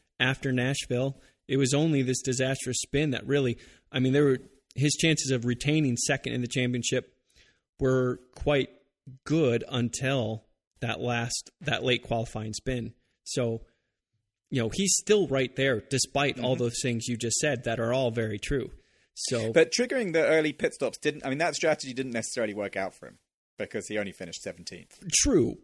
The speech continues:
Speaker 1: but he also, eh, you, you're right about that, but he also started twenty-sixth. So,
Speaker 2: Sure, yes. So,
Speaker 1: you know,
Speaker 2: made up
Speaker 1: it,
Speaker 2: nine
Speaker 1: it,
Speaker 2: spots.
Speaker 1: he definitely, he definitely moved in the right direction. And
Speaker 2: He did.
Speaker 1: and I, I think that was something that,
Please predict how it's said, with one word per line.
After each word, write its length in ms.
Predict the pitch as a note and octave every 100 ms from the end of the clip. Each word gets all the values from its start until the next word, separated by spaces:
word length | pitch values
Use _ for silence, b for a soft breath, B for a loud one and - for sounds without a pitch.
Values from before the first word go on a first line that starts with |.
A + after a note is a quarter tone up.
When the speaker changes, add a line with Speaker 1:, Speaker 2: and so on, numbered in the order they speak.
| -
Speaker 1:
but 240 | A#2+ G2 -
he 360 | - F#3 D#3 D3+
also, 540 | E3+ D3+ C3 A2 - _
eh, 140 | E3+ E3
you, 180 | G3 F#3 -
you're 160 | F3 E3
right 240 | F#3 C#3+
about 280 | A#2 G#2 -
that, 180 | F#2 - -
but 140 | C3
he 160 | C#3+ E3+
also 320 | E3+ - B2
started 680 | A#2 - E3+ D#3 C3+ G#2+ A2+ - _ _ _
twenty-sixth. 720 | - C#3+ G#2+ - F2 - - - _
So, 220 | - C#3+
Speaker 2:
Sure, 180 | A#2+ A2
yes. 280 | G#2+ - - _ _
So, 140 | - -
Speaker 1:
you 120 | D#3+ B2
know, 100 | -
Speaker 2:
made 160 | D3+ D#3
up 80 |
Speaker 1:
it, 40 | -
Speaker 2:
nine 100 | F#3+
Speaker 1:
it, 80 | F#3+
Speaker 2:
spots. 220 | F#3+ -
Speaker 1:
he 120 | F3
definitely, 400 | F3+ F#3+ F3+ D#3+ C#3+
he 180 | C#3+ E3
definitely 300 | F#3+ E3+ D3
moved 260 | D3 C3+
in 80 | B2+
the 80 | A#2
right 200 | A2+ A2
direction. 500 | - A2 - - - -
And 240 | C3+ B2
Speaker 2:
He 60 | A#2+
did. 160 | - - - - _ _ _ - _
Speaker 1:
and 240 | E3+ D#3+ -
I, 160 | D#3 - C3+
I 100 | D3
think 380 | - D#4+ F#3+ D#3+
that 280 | G#3 A#3 E3
was 300 | E3 D3+ -
something 520 | F3 E3+ D#3 C#3 B2+
that, 360 | C3 B2+ B2